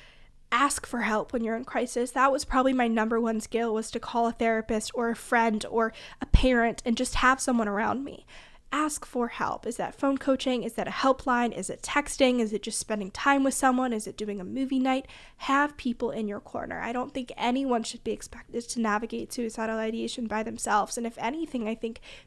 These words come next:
being by yourself adds to those feelings. So if there's one skill, I know I said this top <laughs> skill was important and distraction and self-soothing,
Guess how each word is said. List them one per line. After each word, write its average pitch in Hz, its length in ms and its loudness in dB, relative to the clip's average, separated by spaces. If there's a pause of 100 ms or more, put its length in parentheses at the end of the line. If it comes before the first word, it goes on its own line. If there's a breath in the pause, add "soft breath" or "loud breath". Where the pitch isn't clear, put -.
being 277 240 0
by 226 140 0
yourself 226 440 -2 (120)
adds 302 320 0
to - 100 -2
those 151 240 -8
feelings. 175 480 -6
So 247 280 2 (840)
if 247 140 -12
there's 262 200 0
one 240 240 2
skill, 226 400 0
I 233 120 -2
know 220 120 0
I 214 100 0
said 233 180 -6
this 254 180 -10
top 269 180 8
<laughs> - 20 -6
skill - 260 8
was 285 180 4
important 254 400 2
and 220 100 0
distraction 240 560 -2
and 226 120 -6
self-soothing, 247 540 0